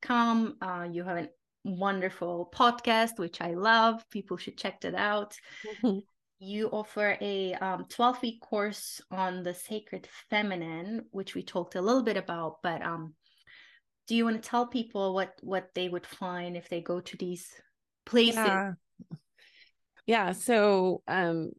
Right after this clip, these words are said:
Speaker 2: Stand, Speak, Shine is the twelve-week Sacred Feminine course on becoming an embodied, conscious, feminine being and leader, if it's your desire.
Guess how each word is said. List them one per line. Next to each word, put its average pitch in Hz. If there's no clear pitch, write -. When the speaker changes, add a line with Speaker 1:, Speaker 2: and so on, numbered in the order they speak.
Speaker 2:
Stand, 240
Speak, 214
Shine 185
is 180
the 180
twelve-week 165
Sacred 180
Feminine 165
course 156
on 151
becoming 180
an 180
embodied, 156
conscious, -
feminine 180
being -
and 175
leader, 180
if 185
it's -
your -
desire. 180